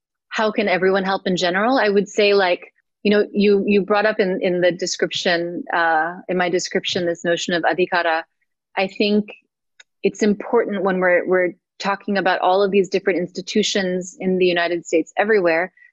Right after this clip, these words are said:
that are impacting the lived experiences of Hindu, Hindu Americans. There are those of us who are working in those institutions. And I think supporting our work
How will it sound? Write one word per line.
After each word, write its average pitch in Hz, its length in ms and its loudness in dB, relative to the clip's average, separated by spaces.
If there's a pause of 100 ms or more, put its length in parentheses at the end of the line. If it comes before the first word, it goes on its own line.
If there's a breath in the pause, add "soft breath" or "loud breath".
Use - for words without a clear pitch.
that 196 100 2
are 190 100 4
impacting 190 800 -2
the 185 80 4
lived 175 260 2
experiences 170 720 -2
of 165 100 -6
Hindu, 170 360 -2 (440)
Hindu 196 200 4
Americans. 165 760 -2 (300 soft breath)
There 196 100 4
are 196 60 2
those 196 240 2
of 196 80 2
us 196 140 0
who 208 100 2
are 190 120 6
working 180 400 0
in 170 100 -4
those 175 200 -2
institutions. 185 840 -4
And 180 120 0
I 175 180 -2
think 170 260 -2 (500 soft breath)
supporting 208 520 0
our 180 200 0
work 175 400 0